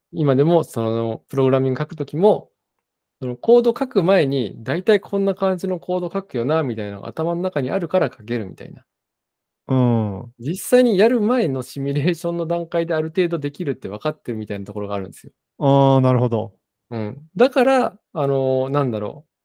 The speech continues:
Speaker 1: う。その、そつなくこなしてるように見えるみたいな。多分そういうところがあって。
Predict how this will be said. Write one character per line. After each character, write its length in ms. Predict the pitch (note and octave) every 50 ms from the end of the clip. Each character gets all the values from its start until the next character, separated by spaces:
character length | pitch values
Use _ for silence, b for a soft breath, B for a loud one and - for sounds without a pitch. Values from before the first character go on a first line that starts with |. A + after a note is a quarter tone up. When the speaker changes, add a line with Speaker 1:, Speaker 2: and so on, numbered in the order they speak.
| _ _
Speaker 1:
う。 40 | _ _ _ _ _ _
そ 140 | _ - A#2+
の、 40 | A#2
そ 160 | - - E3+
つ 140 | D#3+ - F#3+
な 100 | F#3+ E3
く 60 | -
こ 140 | - - C3
な 100 | D3+ E3
し 80 | D#3
て 80 | - D3
る 60 | A#2 A2
よ 40 | G#2
う 20 |
に 60 | G#2
見 100 | A2+ A#2+
え 80 | C#3 D#3
る 100 | B2+ G#2
み 100 | G2 F#2+
た 80 | - -
い 80 | - -
な。 100 | - - _ _ _ -
多 80 | C#3
分 20 | B2
そ 120 | - F#3+
う 20 |
い 20 | F#3+
う 20 |
と 80 | F#3 F#3+
こ 60 | F#3+
ろ 100 | F3+ D3
が 60 | A#2
あ 60 | G#2
っ 140 | G#2 _ _
て。 220 | - F#2+ F2+ -